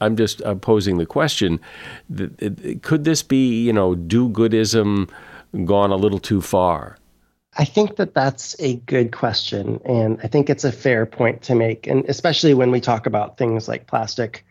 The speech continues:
Speaker 2: Um, it's clear, for example, that, you know, we all have been <laughs> using plastic, you know, most of us for most of our lives, and, you know, for the most part, it's not causing us to, to, you know, drop dead. It's not like using,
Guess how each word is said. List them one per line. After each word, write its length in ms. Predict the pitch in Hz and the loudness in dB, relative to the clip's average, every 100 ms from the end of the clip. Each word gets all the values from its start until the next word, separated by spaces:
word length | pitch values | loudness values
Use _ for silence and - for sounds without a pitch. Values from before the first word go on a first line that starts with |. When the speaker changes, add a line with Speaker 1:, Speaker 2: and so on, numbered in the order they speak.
| - - - - _ | -20 -20 -20 -20 _
Speaker 2:
Um, 500 | 139 131 123 120 117 - - | 2 4 4 2 0 -4 -2
it's 260 | 147 - | -2 -2
clear, 560 | - - 180 151 131 113 | -12 0 4 6 6 4
for 160 | 117 127 | 2 0
example, 680 | 113 123 117 117 117 110 107 | 2 2 0 2 0 0 -2
that, 240 | 127 123 - _ | -2 -2 -4 _
you 80 | 127 | 2
know, 200 | 110 107 | 2 4
we 160 | 135 131 | 4 4
all 240 | 127 127 | 4 2
have 160 | 110 110 | -2 -2
been 220 | 110 110 | 0 0
<laughs> 100 | 110 | 2
using 280 | 185 135 120 | 2 4 2
plastic, 560 | 123 120 - 127 117 - - - | 2 -2 0 -4 -4 -10 -20 -4
you 60 | 117 | 0
know, 80 | 113 | 2
most 280 | 117 123 127 | 2 2 0
of 100 | 120 | 0
us 180 | 113 | -2
for 140 | - 120 | -2 0
most 260 | 113 110 | 2 0
of 80 | 110 | 0
our 140 | 113 110 | 2 4
lives, 420 | 113 113 113 120 | 4 2 0 0
and, 280 | 120 120 120 | 0 0 0
you 60 | 123 | 0
know, 120 | 110 | 0
for 160 | - | -2
the 100 | 123 | 0
most 280 | 123 131 - | 2 0 -2
part, 280 | - 110 110 | -2 -2 -2
it's 180 | - - | -8 -8
not 340 | 110 120 - _ | -2 0 -2 _
causing 440 | - 165 110 135 120 | -4 -2 0 0 2
us 260 | 117 113 - | 0 -2 -6
to, 360 | 113 110 113 - - - - | -4 -4 -6 -16 -20 -20 -10
to, 300 | - 110 107 127 | -4 -2 -2 -2
you 60 | |
know, 160 | 107 104 - - | -4 -4 -12 -4
drop 260 | 156 - - | -4 -4 -2
dead. 320 | 127 117 104 | 0 2 -2
It's 180 | 104 - | -4 0
not 220 | 120 - | 2 2
like 240 | 117 113 | -2 0
using, 500 | 123 110 113 110 104 | 0 2 2 0 -2